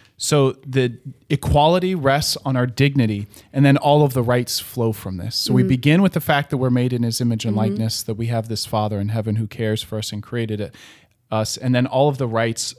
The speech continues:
Speaker 1: flow from this. And then nineteen thirty-five talks about, um, social cultural din-, discrimination. So it says, "Every form of social or cu-, or cultural discrimination is fundamental," well, "in fundamental per-,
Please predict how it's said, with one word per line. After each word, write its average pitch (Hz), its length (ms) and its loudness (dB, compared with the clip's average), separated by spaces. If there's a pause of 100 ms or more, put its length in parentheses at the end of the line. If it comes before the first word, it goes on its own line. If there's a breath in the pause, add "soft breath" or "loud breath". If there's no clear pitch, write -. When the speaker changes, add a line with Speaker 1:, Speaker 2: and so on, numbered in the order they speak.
Speaker 1:
flow 127 380 -2
from 160 340 2
this. 92 380 -8 (640 soft breath)
And 147 140 2
then 135 140 2
nineteen 135 320 0
thirty-five 123 440 -4
talks - 280 -8
about, 110 520 -10
um, 107 540 -10 (220)
social 127 480 -8
cultural 127 460 -6
din-, 113 320 -10 (280)
discrimination. 113 680 -6
So 113 220 -6
it - 140 -14
says, 131 300 -4 (340 loud breath)
"Every 175 220 0
form 151 320 -2
of 127 120 -2
social 151 560 -4
or 135 140 -6
cu-, - 220 -20 (140)
or 170 220 -4
cultural 165 500 -8
discrimination 123 880 -6
is - 140 -12
fundamental," 143 840 -4 (1200 soft breath)
well, 110 260 -10 (280)
"in 160 240 2
fundamental 120 580 0
per-, 127 300 -6